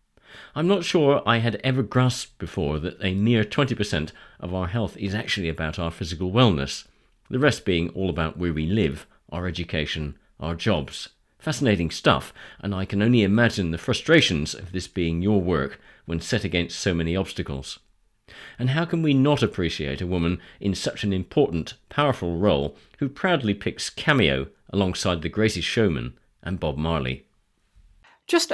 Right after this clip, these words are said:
Speaker 2: a quick note to thank you for your feature on Patricia Miller. Though disguised as a fluff piece, her interview was insightful, intelligent, thoughtful and thought-provoking.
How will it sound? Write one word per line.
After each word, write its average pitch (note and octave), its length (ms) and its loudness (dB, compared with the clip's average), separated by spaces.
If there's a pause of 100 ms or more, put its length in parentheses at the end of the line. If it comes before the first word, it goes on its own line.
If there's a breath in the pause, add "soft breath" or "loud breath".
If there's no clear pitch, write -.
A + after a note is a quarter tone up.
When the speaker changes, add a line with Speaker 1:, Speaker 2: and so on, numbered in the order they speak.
Speaker 2:
a E3+ 100 4
quick - 280 0
note F3 300 4
to F3 100 -4
thank D4+ 320 0
you D#3 120 4
for - 140 -4
your D#3+ 100 2
feature - 500 -2
on D#3 220 2
Patricia - 460 -2
Miller. F3 380 4 (400 loud breath)
Though G#3+ 320 8
disguised D3+ 880 2
as B2 320 -2
a - 80 -8
fluff - 480 -2
piece, - 340 -6 (300 loud breath)
her E3+ 220 2
interview A3 480 4
was B2+ 340 2
insightful, A3 720 0 (300 soft breath)
intelligent, G3 720 0 (240 soft breath)
thoughtful A#3 680 0
and G3 260 -2
thought-provoking. B2+ 920 -4